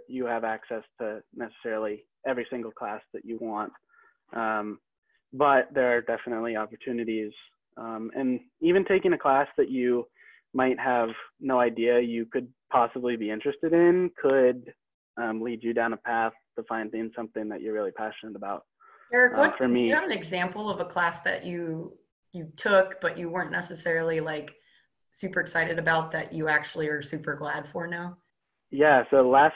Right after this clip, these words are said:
Speaker 1: fall, or this fall, I guess, two thousand nineteen, um, I took a class, the title of the class was just gentrification.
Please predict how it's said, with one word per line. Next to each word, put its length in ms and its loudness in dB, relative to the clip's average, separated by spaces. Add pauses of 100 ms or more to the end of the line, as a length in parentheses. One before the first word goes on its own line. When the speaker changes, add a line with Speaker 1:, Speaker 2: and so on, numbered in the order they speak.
(140)
Speaker 1:
fall, 540 2
or 120 2
this 160 4 (100)
fall, 260 2
I 100 -2
guess, 240 -2 (180)
two 80 -2
thousand 400 -2
nineteen, 720 -8 (460)
um, 460 0 (200)
I 60 -12
took 220 2
a 60 -4
class, 400 0 (540)
the 60 -6
title 340 8
of 60 6
the 40 -10
class 340 4
was 140 -2 (220)
just 180 -2 (160)
gentrification. 840 -2